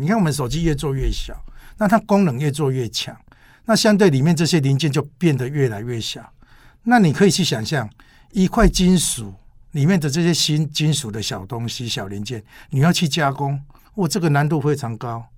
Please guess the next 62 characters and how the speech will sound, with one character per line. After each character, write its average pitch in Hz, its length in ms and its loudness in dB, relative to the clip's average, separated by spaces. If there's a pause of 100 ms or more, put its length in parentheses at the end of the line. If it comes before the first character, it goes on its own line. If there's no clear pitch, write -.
(240)
而 147 100 -2
且 131 140 -2
它 151 160 -2
做 143 160 -2
起 117 80 -4
来 - 40 -8
成 135 280 -6
本 113 140 -6
也 101 140 -8
会 117 140 -6
非 113 160 -8
常 101 220 -14
高。 107 200 -14 (600)
但 202 140 4
是 185 200 0
呢， 139 260 0 (800)
我 151 160 -2
们 139 180 4
去 175 180 0
把 117 180 -4
它 143 140 0 (240)
这 202 120 -4
个 156 120 0
复 156 200 -2
合 131 120 2
材 123 180 -4
料 139 160 -2
里 110 100 -6
面 120 160 -6
做 135 200 -6
到 120 300 -6
金 170 160 0
属 127 140 -2
的 110 100 -6
成 120 180 -6
分 127 120 -2
做 143 120 -6
到 127 140 -6
九 113 160 -10
十 - 160 -12
二 110 60 -10
percent， 107 400 -14 (340)
很 113 160 -8
难 123 140 -2
想 110 180 -6
象 117 180 -8
得 104 140 -12
到， 101 240 -14 (720)
跟 143 160 0
塑 143 160 -2
胶 123 160 -4
混 101 200 -10
在 104 200 -10
一 98 40 -12
起， 107 200 -14 (240)
然 151 120 0
后 143 40 2
再 151 140 2
经 147 180 0
过 143 140 -2
射 131 280 -4
出 120 280 -8